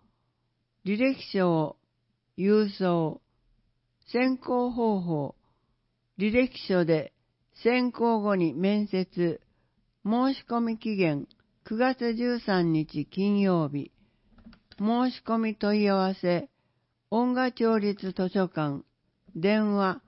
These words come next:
ゼロ九三二九三九ゼロ九ゼロ。福岡朝鮮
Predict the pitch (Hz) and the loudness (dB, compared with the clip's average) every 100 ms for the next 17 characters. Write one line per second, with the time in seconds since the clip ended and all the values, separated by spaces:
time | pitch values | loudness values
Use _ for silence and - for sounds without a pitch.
0 | _ _ _ 180 208 233 240 - 220 214 | _ _ _ 0 2 2 0 -4 0 0
1 | 208 - 190 156 - _ _ _ _ 185 | 0 -2 0 0 -4 _ _ _ _ -4
2 | 220 247 233 233 220 214 208 208 190 147 | 0 -2 -4 -2 0 0 -2 -2 0 -2
3 | - _ _ - 226 247 240 226 233 202 | -8 _ _ -8 -2 0 0 2 2 2
4 | 165 - 185 180 175 175 160 143 - _ | 0 -2 0 0 0 0 0 -2 -8 _
5 | _ _ _ _ _ _ _ _ _ _ | _ _ _ _ _ _ _ _ _ _
6 | _ _ _ _ _ _ _ _ _ _ | _ _ _ _ _ _ _ _ _ _
7 | _ _ _ _ - _ - 240 214 196 | _ _ _ _ -20 _ 0 2 2 2
8 | 185 - 214 214 208 196 180 | 0 4 4 4 4 2 2